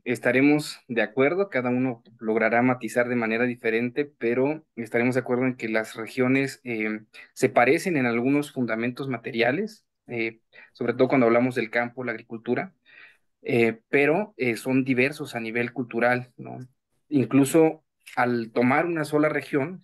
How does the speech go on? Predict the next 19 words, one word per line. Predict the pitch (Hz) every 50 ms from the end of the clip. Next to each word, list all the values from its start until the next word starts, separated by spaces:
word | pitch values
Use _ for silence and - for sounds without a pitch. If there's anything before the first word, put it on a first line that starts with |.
| _ _ _
por | - 113
ejemplo, | - - 135 123 127 147
la | 143 123 120
región | 120 117 - 131 127 127
sur | 127 - 139 139 147 147
del | 143 123
Estado | 117 123 - - 127 127
de | 127 135
México, | 135 139 135 - - - - - 151 - _ _ - - - - - - - - - _ _
tiene | - 131 131 131 135 139 143 160 151 151
características | - 127 120 117 - - 120 117 123 120 - - - 151 139
diferentes, | 127 117 - 120 113 120 123 123 143 143 143 - 117 - _
eh, | - 123 117 117 117 -
en | 117 120 117 110 107 113 107
recorridos | 113 117 127 - - 110 117 123 127 147 139 131
de | 123 107
veinte, | 117 120 135 156 156 151
treinta | 135 - 123 123 120 117 127 120
kilómetros. | - 120 120 123 151 160 151 -